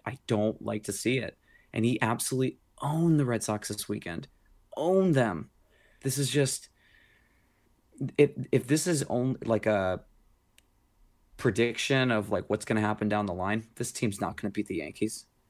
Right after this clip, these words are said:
You can't. Not only do you not win the breaks, you can't pitch, your leaders are getting smoked, or they're not showing up. You, what? And the dumbest plays are happening. You're afraid to catch a ball in foul territory?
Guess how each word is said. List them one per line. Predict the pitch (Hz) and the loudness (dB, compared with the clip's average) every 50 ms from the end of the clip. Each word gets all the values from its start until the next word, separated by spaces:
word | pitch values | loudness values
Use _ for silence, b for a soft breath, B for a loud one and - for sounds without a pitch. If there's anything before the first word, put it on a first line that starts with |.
| _ _ - | _ _ -4
You | 123 123 | -4 -2
can't. | - - 156 151 - - b b b - | 0 0 2 2 0 0 b b b 0
Not | 120 127 139 | 2 4 4
only | 156 156 151 | 4 4 2
do | 127 123 | 2 2
you | 113 | 0
not | 107 110 - - | 0 0 0 0
win | 127 127 | 0 0
the | 123 | 0
breaks, | 127 - - 82 82 - - - - - - - _ _ _ _ _ _ _ _ _ _ _ _ _ _ _ - | -2 -2 -4 -4 -4 -4 -4 -8 -10 -12 -14 -18 _ _ _ _ _ _ _ _ _ _ _ _ _ _ _ -6
you | 107 - | -6 -2
can't | - 117 135 139 | 2 2 2 2
pitch, | - 107 95 - - - - - - _ _ _ _ _ _ _ _ _ _ _ _ - - _ | 2 0 0 0 0 -4 -6 -6 -10 _ _ _ _ _ _ _ _ _ _ _ _ -20 -20 _
your | 110 110 117 113 | -4 0 0 2
leaders | 104 107 110 123 139 127 | 2 4 4 4 4 2
are | 123 | 0
getting | 107 - - | -2 -4 -4
smoked, | - - - 110 98 95 104 - - - - _ _ _ _ _ _ - | -4 -4 -2 -2 -2 -2 -2 -4 -6 -12 -20 _ _ _ _ _ _ 0
or | 147 180 196 | 2 2 2
they're | 160 | 4
not | 147 143 127 - | 2 2 0 0
showing | - - 147 147 147 147 139 - | -2 -2 0 0 0 0 -2 -2
up. | 160 196 240 220 - - - _ _ _ _ _ _ _ _ _ _ _ _ _ | -2 -2 -2 -4 -8 -14 -20 _ _ _ _ _ _ _ _ _ _ _ _ _
You, | - 196 196 - - - _ _ _ _ _ _ _ _ _ _ _ _ _ _ | -8 -8 -8 -8 -12 -20 _ _ _ _ _ _ _ _ _ _ _ _ _ _
what? | - 139 135 143 185 240 330 - - - - - b b b b b b - | -2 2 4 6 6 4 4 0 -4 -8 -8 -10 b b b b b b 0
And | 165 175 175 | 2 4 4
the | 165 127 - - _ - | 4 2 -2 -4 _ 6
dumbest | 175 190 214 262 285 269 - - | 6 6 6 4 0 -2 -4 -6
plays | - 190 220 254 269 247 233 | -6 -2 -2 -2 0 0 -2
are | 196 | -2
happening. | 175 196 214 233 226 - 139 110 107 107 | 0 0 -2 -2 -2 0 0 0 0 0
You're | 107 143 160 | 0 0 0
afraid | 165 - - - - - 180 190 233 240 - | 0 -2 -6 -10 -4 0 0 0 0 0 -4
to | - | -4
catch | - 196 196 - | -4 -2 -2 -2
a | 131 | -2
ball | 107 104 131 135 156 175 196 196 | -2 0 2 2 2 2 2 0
in | 165 135 | 0 -2
foul | - - - 131 143 160 | 0 2 2 2 2 0
territory? | - - 127 123 147 160 - 190 202 220 226 214 | 0 0 2 2 2 0 0 0 0 0 0 -2